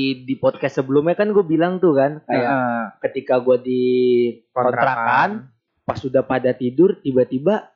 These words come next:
Speaker 1: ada suara anak bayi nangis, dan suara
Speaker 2: Hmm.
Speaker 1: anak bayi, bayinya itu terdengar jelas.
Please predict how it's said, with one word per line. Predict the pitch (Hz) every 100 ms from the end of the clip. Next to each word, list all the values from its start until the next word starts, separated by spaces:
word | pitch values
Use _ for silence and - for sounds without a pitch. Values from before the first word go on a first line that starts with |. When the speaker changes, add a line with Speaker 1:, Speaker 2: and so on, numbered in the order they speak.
| _
Speaker 1:
ada | 131 127
suara | 120 131 127 127
anak | 123 127 131
bayi | 127 131
nangis, | 135 165 170 -
dan | 156 196
suara | 202 165 143 131
Speaker 2:
Hmm. |
Speaker 1:
anak | 135 131
bayi, | 127 127 131 127 -
bayinya | _ 127 131 127
itu | 123 127 - - - _ _ _ _ _
terdengar | - 117 120 120 110
jelas. | 120 170 170 143